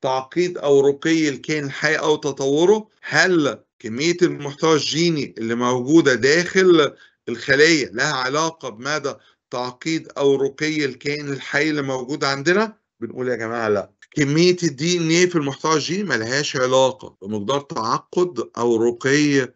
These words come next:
الكائنات الحية أو عدد البروتينات اللي بيكونها. الله، طب عرفنا الكلام ده منين؟ احنا كنا لسه بنقول خلية الإنسان يا جماعة عندها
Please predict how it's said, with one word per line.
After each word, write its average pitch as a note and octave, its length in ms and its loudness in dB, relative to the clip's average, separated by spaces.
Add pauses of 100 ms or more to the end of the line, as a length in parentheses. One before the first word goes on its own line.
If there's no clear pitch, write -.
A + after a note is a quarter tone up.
(260)
الكائنات A2+ 760 -4
الحية A2 540 -2
أو A2 140 0
عدد B2 380 -2
البروتينات A#2+ 720 0
اللي A2+ 120 0
بيكونها. A#2 600 0 (260)
الله، A2 160 -2
طب A#2 240 -2
عرفنا C3 380 0
الكلام C3 340 -4
ده B2 160 0
منين؟ A#2 480 0 (320)
احنا G#2+ 120 -4
كنا B2+ 240 0
لسه C#3 320 2
بنقول C3 260 -2
خلية B2 420 -2
الإنسان B2+ 500 0
يا B2+ 80 -2
جماعة B2+ 320 0
عندها B2 540 -4